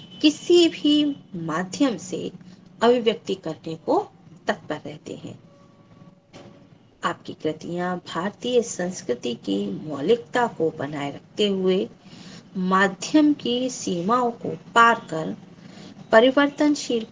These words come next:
प्रकृति, समाज के नित नूतन क्षणों एवं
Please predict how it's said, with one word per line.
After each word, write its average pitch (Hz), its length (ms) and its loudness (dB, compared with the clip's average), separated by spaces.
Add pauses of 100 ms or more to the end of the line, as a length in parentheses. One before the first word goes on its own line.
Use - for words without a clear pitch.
प्रकृति, - 680 -8 (560)
समाज 269 480 0
के 262 360 2 (180)
नित 262 240 -2
नूतन 170 500 -2
क्षणों 180 680 -2 (460)
एवं 262 360 4